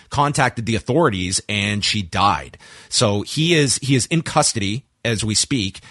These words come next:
and is facing a murder charge. Uh, to my understanding, has not been charged yet. Um, but this, um, sounds horrific. And it, y-,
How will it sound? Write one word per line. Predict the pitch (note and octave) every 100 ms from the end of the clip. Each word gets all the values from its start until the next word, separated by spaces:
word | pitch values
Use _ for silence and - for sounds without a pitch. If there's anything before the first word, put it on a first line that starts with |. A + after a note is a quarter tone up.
| - -
and | G#2+ A2 A2+
is | F#2+
facing | - - - A#2+ - C#3 B2+
a | A#2+
murder | A2+ E3 C3+
charge. | - E2 D2+ D2+ -
Uh, | G2+ G2 F#2 _
to | A#2
my | C#3
understanding, | E3 D3+ D#3 C#3+
has | C3 G#2
not | A#2
been | A2+ F2
charged | C3+ A2+ F2+ F#2
yet. | G2+ G#2+ - - - - -
Um, | F2+ F#2+ F#2+ -
but | F#2+
this, | D3 - - -
um, | G2+ F#2+ E2+ D#2+ _ -
sounds | - G2+ F#2+
horrific. | - C3 G#2+ C#3+ - F2 - - - _ -
And | F#2+ F#2+ F#2+ F2 - - -
it, | A#2+ A2+ -
y-, | - - - - - - _ _ _ _ _ _ - G2+